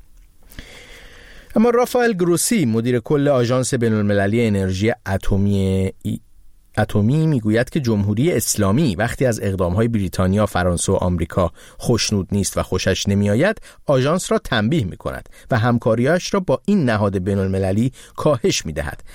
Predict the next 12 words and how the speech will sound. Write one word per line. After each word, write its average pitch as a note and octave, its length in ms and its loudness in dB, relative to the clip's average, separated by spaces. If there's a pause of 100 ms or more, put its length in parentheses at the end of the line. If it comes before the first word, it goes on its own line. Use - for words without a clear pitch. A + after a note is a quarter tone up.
(140)
سعید E3+ 300 0
جعفری C3+ 580 0
نگاهی B2+ 320 0
کرده A2+ 320 0
به G#2 160 0
اظهارات E2+ 420 -4
اخیر E2+ 560 -2 (280)
آقای E2+ 280 2
گروسی C3+ 640 0
در G#2 220 0
داووس D2+ 440 -4
سوئیس. - 540 -2